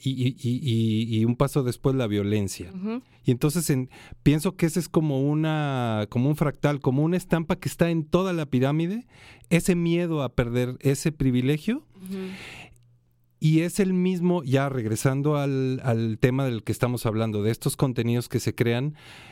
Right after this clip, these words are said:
Speaker 1: eh, pues revisándolos, veo que un elemento narrativo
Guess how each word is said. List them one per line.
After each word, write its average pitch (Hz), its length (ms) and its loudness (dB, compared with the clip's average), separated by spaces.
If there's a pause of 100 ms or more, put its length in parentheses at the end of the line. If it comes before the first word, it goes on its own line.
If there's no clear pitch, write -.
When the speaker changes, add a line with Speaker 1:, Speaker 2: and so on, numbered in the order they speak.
Speaker 1:
eh, 107 800 -2 (380)
pues 110 160 -2
revisándolos, 147 800 0
veo 135 560 0
que 120 160 0
un 139 220 2
elemento 131 800 0
narrativo 113 920 0